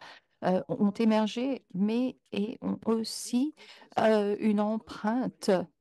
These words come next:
euh, interterritoriale. Donc, euh, ils ont créé des califis qui, des calif-, califats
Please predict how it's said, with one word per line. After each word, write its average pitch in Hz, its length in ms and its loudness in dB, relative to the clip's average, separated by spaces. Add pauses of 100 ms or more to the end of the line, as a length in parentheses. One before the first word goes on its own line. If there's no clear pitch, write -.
euh, 185 460 -4
interterritoriale. 180 1200 -2 (640)
Donc, 175 320 -4 (560)
euh, 170 400 -4
ils - 140 -10
ont 165 40 -6
créé 170 440 -8
des 160 100 -14
califis 165 480 -10
qui, 185 500 -8
des 196 80 4
calif-, 180 380 -2 (200)
califats 190 680 -4